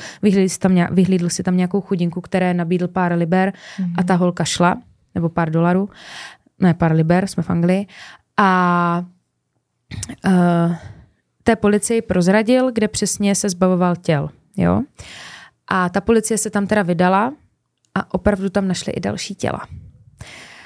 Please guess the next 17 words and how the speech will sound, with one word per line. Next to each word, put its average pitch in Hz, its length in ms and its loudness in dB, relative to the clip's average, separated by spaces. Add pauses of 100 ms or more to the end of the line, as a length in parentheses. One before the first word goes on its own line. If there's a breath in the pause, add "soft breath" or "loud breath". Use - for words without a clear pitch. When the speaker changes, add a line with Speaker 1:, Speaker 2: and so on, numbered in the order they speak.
(600 loud breath)
Speaker 1:
Respektive 220 460 2
teda 208 160 2
jen 208 120 0
části, 185 480 2 (160)
jako 202 180 0
například 185 420 0
hlava 190 460 2 (140)
anebo 185 260 0
končetiny. 208 640 2 (180)
Nakonec 214 340 2
bylo 214 180 2
potvrzeno, 196 640 2
že 185 100 4
našli 185 260 2
skoro 185 260 0
kompletní 185 680 -2
dvě 175 340 2